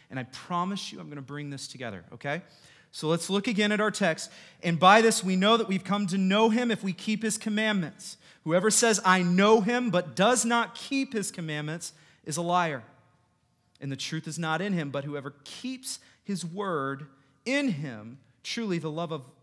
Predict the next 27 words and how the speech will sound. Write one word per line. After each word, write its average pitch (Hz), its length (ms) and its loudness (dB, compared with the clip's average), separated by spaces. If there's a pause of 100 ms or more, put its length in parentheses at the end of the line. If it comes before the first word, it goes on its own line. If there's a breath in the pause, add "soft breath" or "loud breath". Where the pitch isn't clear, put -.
God 160 360 2
is 120 200 -12
perfected." - 840 -14 (340 soft breath)
So - 100 -20
let's - 300 -20
stop 131 480 -8
there. 120 340 -10 (1300)
I 143 40 -14
wanna 135 260 -8 (160)
talk 139 340 -12
briefly 147 300 -12
about 120 160 -12
what's 117 160 -18
going 110 180 -16
on 139 140 -10
here. 113 140 -14 (520 loud breath)
A - 60 -16
few - 220 -6
weeks 196 260 -4
ago, 123 260 -10
we 139 200 -10
talked - 440 -8
about 127 380 -10
the 110 60 -18
situation 131 840 -8
that 113 120 -14
surrounded 117 800 -10